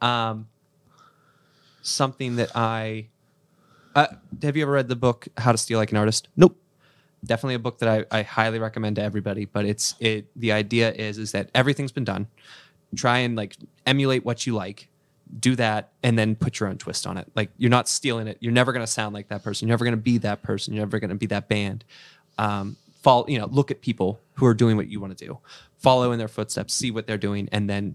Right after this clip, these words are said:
Speaker 1: break off from that. So, like, you find a formula and you follow that, and then you, you break off. And because it'll either be an intentional break off, like you're talking about with Normal Creatures,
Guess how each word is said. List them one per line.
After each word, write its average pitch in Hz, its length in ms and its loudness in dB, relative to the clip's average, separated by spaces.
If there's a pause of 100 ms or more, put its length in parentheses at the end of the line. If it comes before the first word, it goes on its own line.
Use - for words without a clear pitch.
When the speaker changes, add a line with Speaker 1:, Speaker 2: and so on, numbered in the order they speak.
Speaker 1:
break 110 320 0
off 98 180 -4
from - 120 -8
that. - 240 -6 (360)
So, - 180 0
like, 117 200 -2
you 113 60 -8
find 139 340 6
a 117 60 0
formula 107 480 2
and 104 100 2
you 104 60 2
follow 107 380 2
that, 101 300 -10
and 104 160 -2
then 101 120 -4
you, 101 360 -8
you 107 120 -4
break 104 320 0
off. 98 340 -6
And 120 160 0
because 113 340 -2 (400)
it'll 143 200 8
either 131 200 4
be 120 200 -2
an 117 180 -4
intentional 127 480 0
break 160 200 0
off, 185 220 -2
like 110 160 -8
you're 120 120 -2
talking 156 340 -2
about 170 260 0
with 110 100 -10
Normal 110 260 0
Creatures, 202 520 -2